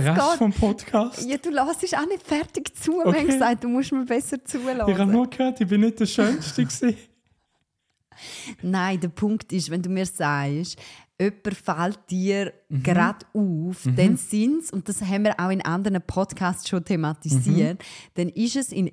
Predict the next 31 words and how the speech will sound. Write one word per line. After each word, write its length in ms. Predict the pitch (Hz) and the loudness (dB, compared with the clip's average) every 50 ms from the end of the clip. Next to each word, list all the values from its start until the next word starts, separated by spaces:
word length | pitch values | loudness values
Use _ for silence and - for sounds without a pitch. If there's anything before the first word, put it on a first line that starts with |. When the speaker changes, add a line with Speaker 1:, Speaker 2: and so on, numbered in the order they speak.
| - - | -2 0
Speaker 1:
erster 480 | 165 170 180 208 226 - - - 220 | 2 2 2 0 -2 -4 -6 -6 -4
Linie 800 | 202 196 175 170 165 156 151 156 156 160 170 180 196 233 285 294 - _ _ _ _ _ _ _ _ _ _ _ _ _ _ _ _ _ - | -2 0 0 2 2 2 2 2 2 2 2 2 0 0 -2 -4 -8 _ _ _ _ _ _ _ _ _ _ _ _ _ _ _ _ _ -10
das 180 | - - - | -8 -6 -4
Aussehen, 720 | 277 349 440 - - - - 220 196 175 165 156 147 147 - 151 165 | -2 -2 -2 -2 -4 -4 -2 0 0 0 0 0 -2 -4 -4 -2 -2
wo, 200 | 190 185 - - | -2 -2 -2 -2
oder, 280 | 180 185 170 202 196 160 - - _ _ _ _ _ _ _ _ _ _ _ | -2 -2 0 -2 -2 -4 -6 -12 _ _ _ _ _ _ _ _ _ _ _
wo 140 | 185 196 208 | 0 0 2
dich 220 | 180 208 214 - | 2 0 0 -2
anspricht. 920 | - 165 196 240 247 - - - - 196 190 180 165 135 - - - - - - | -2 0 0 -2 -2 -4 -6 -6 -2 0 0 0 0 -2 -6 -10 -14 -16 -8 -6
Ob 160 | - 180 165 | -4 -2 -2
jetzt 160 | 196 - - | -4 -4 -6
das 120 | 190 - - | -6 -6 -6
schön 540 | - - - 202 185 190 226 254 269 262 247 | -6 -4 -2 -2 0 0 0 0 0 -2 -2
oder 380 | - 202 196 185 208 202 - - _ _ _ _ - | -2 -4 -2 -2 -2 -2 -2 -6 _ _ _ _ -8
einfach 180 | 185 180 190 190 - | -6 -6 -6 -6 -8
das 160 | - - - | -10 -8 -4
Aussehen, 460 | 208 240 254 - - - 226 190 180 | -2 -2 -2 -2 -4 -2 -2 -2 -2
das 100 | - - - | -2 -2 -4
Erscheinungsbild 1080 | 185 175 - - 240 240 233 233 220 - - - - _ - 208 196 185 175 156 - | -4 -4 -2 0 2 2 2 0 -2 -4 -8 -10 -6 _ 0 0 2 0 0 -2 -4
ist 220 | - 196 - 190 | -6 -6 -4 -4
halt 180 | 170 180 175 - _ _ - | -4 -4 -4 -6 _ _ -12
so 200 | - - 190 - | -8 -6 -6 -6
einer 360 | - - 156 165 190 196 202 | -4 -4 -2 -2 -2 -2 -4
der 260 | 190 - - - - - | -4 -4 -6 -6 -4 -2
ersten 400 | 180 196 214 - - - 196 - | -2 -2 -2 -2 -6 -8 -10 -8
Kontaktpunkte, 1300 | - - 180 170 - _ - 170 190 - - - - - - _ - - 185 180 147 110 104 104 127 | -6 -4 -4 -4 -4 _ -4 -4 -4 -6 -10 -18 -20 -20 -12 _ 0 0 2 2 2 2 2 2 2
Speaker 2:
Mhm. 140 | 160 202 - - - - - - | 0 0 -2 -6 -12 -20 -8 -4
Speaker 1:
damit 280 | 175 185 180 180 - | -2 0 0 0 0
dir 100 | 208 208 208 - | -2 -2 0 -2
jemand 340 | 220 214 214 247 240 - - | -2 -2 -2 -6 -6 -4 -2
auffällt. 600 | 302 415 - - - - 170 139 131 127 127 135 | -4 -4 -4 -6 -4 -2 -2 -2 -2 -4 -8 -10